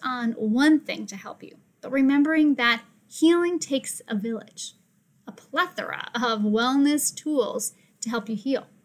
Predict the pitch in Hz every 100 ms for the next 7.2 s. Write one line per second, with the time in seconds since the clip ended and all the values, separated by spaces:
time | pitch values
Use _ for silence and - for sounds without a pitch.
0 | _ _ _ _ _ _ _ _ _ -
1 | 294 370 392 427 - 311 311 - - 254
2 | 247 220 220 247 247 254 - 262 233 233
3 | 220 220 208 - 285 294 285 285 247 _
4 | _ _ - 277 277 226 214 247 247 262
5 | 262 262 - - 247 220 214 220 214 208
6 | 208 208 - 214 208 233 320 359 320 -
7 | 202